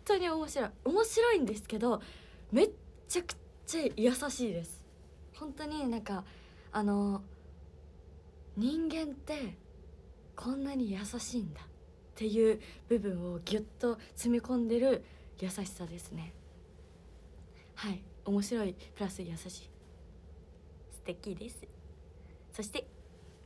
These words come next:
えっと、小西五二四さんは、五二四さんは私がコロナの時に、もうなんか毎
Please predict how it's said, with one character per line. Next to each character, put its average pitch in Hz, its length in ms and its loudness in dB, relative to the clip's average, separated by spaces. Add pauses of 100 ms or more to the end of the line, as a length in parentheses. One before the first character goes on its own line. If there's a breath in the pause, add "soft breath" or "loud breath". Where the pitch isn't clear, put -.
(1120)
え 196 80 -10
っ 180 40 -10 (120)
と、 190 80 -12 (100)
小 330 160 -4
西 262 420 -4 (220)
五 233 140 2
二 277 200 0
四 170 140 -2 (360)
さ - 160 -10
ん 165 120 -6
は、 226 260 2 (920 loud breath)
五 285 140 6
二 415 260 10
四 226 140 4
さ 196 200 -2
ん 190 60 0
は 220 240 0
私 214 300 -4
が 294 140 -4
コ 311 140 -6
ロ 302 100 -2
ナ 202 240 -2
の 185 140 -4
時 190 240 -8
に、 202 360 0 (640 loud breath)
も 220 60 -2
う 208 40 0
な 202 60 2
ん - 20 0
か 196 100 -2
毎 262 200 4